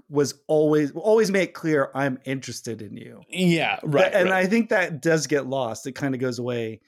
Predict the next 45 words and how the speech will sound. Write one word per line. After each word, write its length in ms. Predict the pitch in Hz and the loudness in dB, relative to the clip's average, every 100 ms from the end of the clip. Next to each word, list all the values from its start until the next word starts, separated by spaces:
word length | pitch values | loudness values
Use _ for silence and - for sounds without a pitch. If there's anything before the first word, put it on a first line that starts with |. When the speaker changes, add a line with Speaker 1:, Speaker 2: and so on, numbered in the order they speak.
| _ _ _ | _ _ _
Speaker 1:
And 140 | 143 147 | 0 2
remember, 260 | 156 156 | 2 2
at 220 | 147 139 | 2 2
some 200 | - 202 | -2 -2
point, 260 | 160 151 143 | 0 0 2
he's, 180 | 156 131 | 0 0
like, 220 | 127 - 156 | -2 -4 -2
in 160 | 151 | 0
on, 240 | 139 131 127 | 0 0 -2
like, 240 | 117 110 | -6 -2
"Well, 460 | 147 151 120 107 _ _ _ 117 | 0 2 0 -6 _ _ _ -6
Dax 360 | 139 175 - | -2 -2 -4
is 100 | 135 | -8
available. 680 | 120 113 107 107 104 101 110 _ _ _ _ | -6 -6 -6 -6 -8 -10 -12 _ _ _ _
Even 220 | 160 156 | 0 2
Speaker 2:
Yeah. 80 | 143 | 2
Speaker 1:
though 40 | |
she's 240 | 139 135 127 | 0 -2 0
Ezri, 380 | 156 131 123 120 | 0 0 -2 -2
I'm 120 | 127 | 0
in." 320 | 156 123 113 - _ _ | 0 -2 -8 -18 _ _
Um, 300 | 120 117 113 139 131 123 | -8 -8 -6 -4 -2 -2
but 120 | 120 | -2
yeah, 240 | 120 127 127 - | -2 -4 -4 -6
Speaker 2:
<laughs> 80 | |
Speaker 1:
uh, 200 | - - - 196 - - 160 | -8 -10 -14 -16 -16 -16 -4
Speaker 2:
No, 160 | 123 101 | 0 0
for 80 | 107 | 0
sure. 240 | 104 92 - _ 190 | -4 -4 -10 _ -2
Speaker 1:
I'm 200 | 196 240 | 2 2
of 160 | 233 | 0
two 240 | - 233 240 | 0 4 4
minds 480 | 202 196 196 175 | 4 4 2 -2
about, 640 | 196 165 165 156 151 - - - 220 | -4 0 4 4 2 -4 -12 -2 2
oh, 160 | 208 | 4
I 100 | 180 | 4
have 120 | 202 | 2
one 160 | 202 196 | 2 2
more 180 | 185 170 | 4 4
that's 200 | 151 147 | 2 0
a 200 | 135 - | -4 -4
straight 280 | - 151 135 | 0 2 2
up 140 | 107 | 0
one. 280 | 117 107 110 | -6 -8 -6
Trust. 560 | - 254 156 - - | 0 2 2 -2 -6